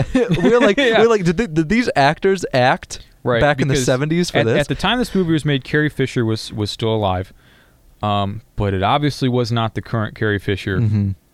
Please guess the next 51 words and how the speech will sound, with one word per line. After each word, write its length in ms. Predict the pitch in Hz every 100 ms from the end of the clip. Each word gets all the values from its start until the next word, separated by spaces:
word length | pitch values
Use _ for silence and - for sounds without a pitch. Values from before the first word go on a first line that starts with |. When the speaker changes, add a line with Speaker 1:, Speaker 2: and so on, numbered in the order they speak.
| _ -
Speaker 2:
Current 280 | 135 113
at 80 | 101
the 60 | -
time, 360 | 113 95 87
the 40 | 98
current 460 | - 123 104 - -
Carrie 240 | 107 101
Fisher 400 | - 98 101 92 -
in 140 | 110
the 80 | 92
movie. 300 | 107 107 90
She 160 | 123 120
was 100 | 95
Speaker 1:
Yeah. 120 | 104
Speaker 2:
young. 80 | 110
I 40 | 110
mean, 200 | 110 104
it, 80 |
it 80 | 123
looked 240 | 123 85 - - - _ -
ex-, 340 | 113 110 - -
it 160 | 92 104
looked 260 | 165 151 -
so 420 | - - 202 190
close 380 | - 165 139 -
to 100 | -
the 120 | 113
original 340 | 107 120 120 110
Princess 380 | - 110 104 -
Leia. 260 | 104 90 - _ _ _ _ -
And 380 | 131 131 123 120
then, 260 | 127 151 170
of 100 | 143
course, 340 | - 127 -
there 160 | - 120
was 240 | 113 107
Grand 260 | - 127 117
Moff 160 | 107 -
Tarkin, 360 | 147 143 117
who 60 | 104
played 320 | - 120 113 107
by 180 | 98 95
Peter 300 | - 117 95
Cushing, 460 | - 156 101 98 - _ _ -
who 160 | 107
he 300 | 98 143 165
passed 380 | - 127 117 -
away 240 | 113 101 98
in 80 |
the 60 | 95
nineties. 1120 | 95 98 98 101 107 113 113 92 85 80 -